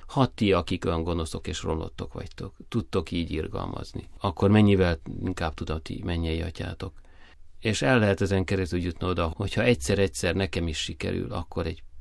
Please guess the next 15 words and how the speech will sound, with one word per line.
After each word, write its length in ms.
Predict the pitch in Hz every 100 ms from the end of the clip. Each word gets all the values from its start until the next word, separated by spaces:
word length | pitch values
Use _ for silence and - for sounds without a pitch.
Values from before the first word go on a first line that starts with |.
| -
picit 300 | - 92 90
merhetek 460 | 90 85 87 82 82
reménykedni 540 | 82 80 80 82 80
abban, 340 | 82 80 82 82
hogy 240 | 85 - - -
én 260 | 110 87
rám 220 | 80 76 80
is 160 | 78
majd 220 | 78 78
így 120 | 82 78
fog 200 | 90 95
nézni, 320 | 95 92 101
és 160 | 98
ilyen 140 | 101 95
irgalmasan 720 | 87 87 87 - - - -